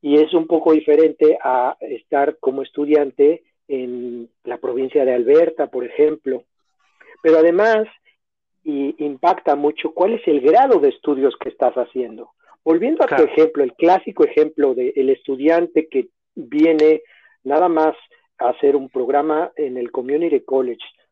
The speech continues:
Speaker 1: por dos años, bueno, esa, esa persona se va a graduar después de dos años de estudio en el college, es decir, cuatro semestres, y va
Speaker 2: Ujú.
Speaker 1: a poder aplicar, ¿eh? Ojo, va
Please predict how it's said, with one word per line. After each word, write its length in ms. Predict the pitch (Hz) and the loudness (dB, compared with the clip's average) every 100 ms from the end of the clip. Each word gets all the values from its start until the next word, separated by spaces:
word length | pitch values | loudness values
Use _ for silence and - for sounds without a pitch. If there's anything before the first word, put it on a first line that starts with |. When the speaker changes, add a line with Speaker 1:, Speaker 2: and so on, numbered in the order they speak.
| _ | _
Speaker 1:
por 240 | - 123 117 | -8 -8 0
dos 260 | 151 160 | 0 2
años, 420 | 160 143 131 143 - | 0 -2 -4 -8 -6
bueno, 320 | 135 135 123 | -2 -2 -2
esa, 380 | - 156 180 185 | -2 0 0 0
esa 240 | 226 180 160 | 0 -2 -2
persona 600 | 196 196 190 143 123 160 _ _ _ _ _ _ _ - | -2 -2 0 -2 -4 -14 _ _ _ _ _ _ _ -14
se 100 | 120 | -8
va 200 | 120 - | -4 -4
a 180 | 135 | -4
graduar 420 | 127 127 123 151 139 | -4 -2 0 2 2
después 340 | 131 - 139 | -2 0 2
de 120 | 127 | 2
dos 240 | 123 151 170 | 2 0 2
años 340 | 165 165 160 | 0 0 2
de 80 | 139 | 0
estudio 460 | - 147 147 143 | 0 -2 0 2
en 80 | 123 | 0
el 160 | 120 117 | -4 -2
college, 340 | 151 165 - | 2 2 0
es 80 | 123 | -6
decir, 260 | 117 135 - | -6 -4 -4
cuatro 400 | - - - 156 | 0 -2 0 0
semestres, 600 | 170 180 160 - 170 - _ - - - _ | 2 2 2 0 -2 -2 _ -20 -20 -20 _
y 120 | - 139 | -12 -2
va 180 | 135 | 0
Speaker 2:
Ujú. 160 | - 147 | 0 0
Speaker 1:
a 100 | 156 | -2
poder 420 | - 131 147 - - | 0 2 4 2 0
aplicar, 800 | 165 190 - 190 175 - 196 139 | 0 0 0 -2 -2 -2 0 2
¿eh? 180 | - - | 0 2
Ojo, 380 | 151 160 135 117 | 2 2 0 0
va 320 | 151 185 | 2 2